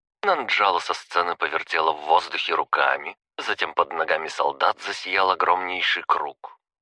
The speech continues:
И через миг они уже очутились во Франции.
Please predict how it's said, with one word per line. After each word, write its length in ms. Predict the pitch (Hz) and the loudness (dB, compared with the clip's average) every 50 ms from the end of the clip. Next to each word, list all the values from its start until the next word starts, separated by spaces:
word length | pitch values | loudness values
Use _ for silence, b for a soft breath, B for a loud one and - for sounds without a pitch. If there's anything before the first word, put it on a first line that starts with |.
| _ _ - | _ _ -12
И 180 | 73 85 85 | -10 -10 -6
через 400 | - - - 85 78 76 - - | -4 -4 -4 -4 -4 -6 -10 -10
миг 340 | 78 78 87 110 - - 117 | -8 -6 -6 -4 -4 -4 -4
они 180 | 113 113 113 110 | -4 -4 -2 -2
уже 280 | 110 104 101 101 98 | 0 2 2 2 2
очутились 560 | 98 - - 92 - - 95 87 87 87 - | 2 0 -2 -4 -4 -4 -4 -4 -4 -4 0
во 100 | 78 85 | 0 0
Франции. 720 | - - - 87 80 73 69 69 67 - - - 73 73 | 0 2 2 2 2 2 0 -2 -6 -12 -12 -12 -14 -14